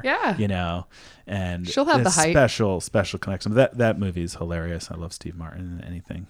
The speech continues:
Speaker 2: So.
Speaker 1: And I will say, I remember seeing that as a teenager and as a girl that played basketball
Speaker 2: Yeah.
Speaker 1: in high school.
Speaker 2: Oh,
Speaker 1: Like,
Speaker 2: and
Speaker 1: that movie was, like,
Speaker 2: Martin Short,
Speaker 1: so
Speaker 2: too.
Speaker 1: cool.
Speaker 2: So good
Speaker 1: And I
Speaker 2: in
Speaker 1: like
Speaker 2: that.
Speaker 1: the idea that I could be a girl in a dress and still wear sneakers.
Speaker 2: Yeah.
Speaker 1: 'Cause I was a tomboy.
Speaker 2: Yeah.
Speaker 1: So that felt very like,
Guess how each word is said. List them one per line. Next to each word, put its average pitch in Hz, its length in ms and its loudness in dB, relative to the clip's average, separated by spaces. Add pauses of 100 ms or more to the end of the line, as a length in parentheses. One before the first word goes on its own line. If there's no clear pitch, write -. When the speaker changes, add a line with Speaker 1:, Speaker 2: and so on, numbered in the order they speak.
Speaker 2:
So. - 160 -10
Speaker 1:
And 185 160 -2
I 208 60 4
will 202 160 4
say, 214 140 4
I - 20 6
remember 185 280 4
seeing 196 260 0
that 165 120 2
as 165 80 2
a 165 80 0
teenager 156 460 -4
and 135 100 -4
as 139 140 -6
a 147 100 -2
girl 143 280 2
that 143 120 -2
played 147 240 -4
basketball 139 560 2
Speaker 2:
Yeah. 113 120 8
Speaker 1:
in 85 40 4
high 151 180 4
school. 143 520 0
Speaker 2:
Oh, - 60 2
Speaker 1:
Like, - 180 4
Speaker 2:
and - 100 -4
Speaker 1:
that 165 220 6
movie 175 240 6
was, 151 200 2
like, 139 280 0
Speaker 2:
Martin 110 300 6
Short, 113 320 6
Speaker 1:
so 208 220 8
Speaker 2:
too. 123 120 6
Speaker 1:
cool. 180 560 4
Speaker 2:
So - 400 -2
good 87 220 0
Speaker 1:
And 82 80 0
I 226 40 4
Speaker 2:
in 226 60 4
Speaker 1:
like 247 160 2
Speaker 2:
that. 254 60 0
Speaker 1:
the 240 40 4
idea 220 220 2
that 190 100 0
I 170 80 6
could 170 220 -2
be 185 160 0
a 175 80 0
girl 170 680 2 (100)
in 170 140 2
a 165 80 2 (300)
dress 165 400 4
and 160 100 -2
still 165 180 2
wear 160 160 4
sneakers. 175 520 0
Speaker 2:
Yeah. 143 320 8 (120)
Speaker 1:
'Cause 190 140 2
I 180 80 8
was 170 140 6
a 175 60 4
tomboy. 170 580 2
Speaker 2:
Yeah. 202 100 6
Speaker 1:
So 190 60 6
that 160 200 4
felt 170 240 6
very 165 280 4
like, 160 180 0